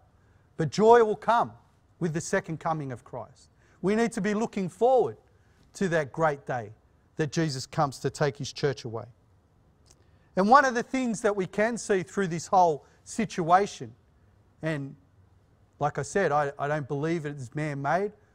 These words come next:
believe it, you know, however it started, it's a, a natural event, just like most other virus outbreaks, just like the Spanish flu in nineteen eighteen,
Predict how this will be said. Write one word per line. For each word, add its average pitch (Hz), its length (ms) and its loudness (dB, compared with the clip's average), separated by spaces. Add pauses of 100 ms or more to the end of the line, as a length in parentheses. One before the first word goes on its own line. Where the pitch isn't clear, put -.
(180)
believe 143 380 -2
it, 123 140 -6 (320)
you 127 100 -6
know, 135 240 -6 (500)
however 175 440 2
it 156 100 -6
started, 175 480 2
it's 135 240 -10
a, 127 180 -12
a 123 60 -12
natural 147 480 -4
event, 151 320 -4 (300)
just - 220 -8
like 147 180 2 (360)
most 143 300 -4
other 151 180 0
virus 139 440 -2
outbreaks, 143 540 -8 (260)
just 170 240 -4
like 175 180 2
the 151 80 -8
Spanish 170 440 -2
flu 170 440 -6 (480)
in 151 180 -4
nineteen 156 580 -2
eighteen, 165 600 -4